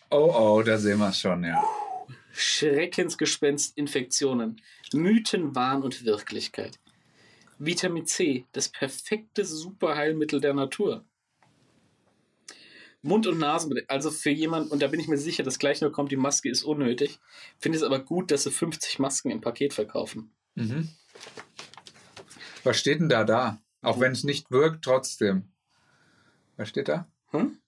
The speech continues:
Speaker 1: Was steht hier? Mund- und Nasenbedeckung.
Speaker 2: Mund- und Nasenbedeckung, Einwegmaske, ideal bei ein-,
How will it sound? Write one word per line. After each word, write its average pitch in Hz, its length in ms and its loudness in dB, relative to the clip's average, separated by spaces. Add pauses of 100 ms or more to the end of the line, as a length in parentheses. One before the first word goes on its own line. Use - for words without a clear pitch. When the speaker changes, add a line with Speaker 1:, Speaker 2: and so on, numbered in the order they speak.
Speaker 1:
Was 123 260 2
steht 139 200 -2
hier? 165 180 2
Mund- 139 340 -2
und 131 100 -4
Nasenbedeckung. 110 760 0
Speaker 2:
Mund- 180 180 2
und 165 80 2
Nasenbedeckung, 127 640 0
Einwegmaske, 131 640 2
ideal 139 400 2
bei 135 140 0
ein-, 127 260 2